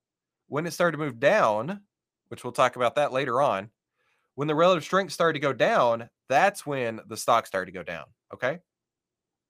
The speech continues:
So the relative strength index is a momentum indicator, and it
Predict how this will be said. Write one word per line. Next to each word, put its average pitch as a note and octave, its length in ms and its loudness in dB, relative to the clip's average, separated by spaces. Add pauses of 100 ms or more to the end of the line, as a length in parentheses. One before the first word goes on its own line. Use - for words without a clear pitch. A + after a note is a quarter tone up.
(720)
So E3 120 0
the F3 80 4
relative B3+ 260 10
strength G3+ 280 0
index D3+ 520 2 (220)
is D3+ 160 -2
a F3 100 6
momentum G3 440 2
indicator, D3 680 -2 (1400)
and F3+ 160 6
it - 280 2